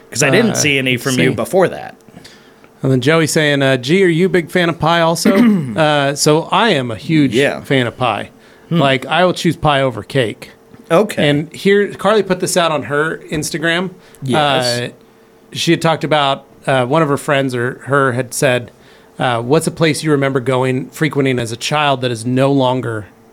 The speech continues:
Speaker 2: around?" And I said, "Plush Pippin."
Speaker 1: Ooh.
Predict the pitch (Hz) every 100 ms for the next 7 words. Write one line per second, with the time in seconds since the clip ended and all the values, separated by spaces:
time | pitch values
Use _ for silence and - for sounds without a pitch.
0 | _ - 120 113 107 101 139 - - -
1 | - - - 123 139 156 - 139 120 -
2 | - 151 - - 147 - 113 - - -
3 | - - _ - 131 139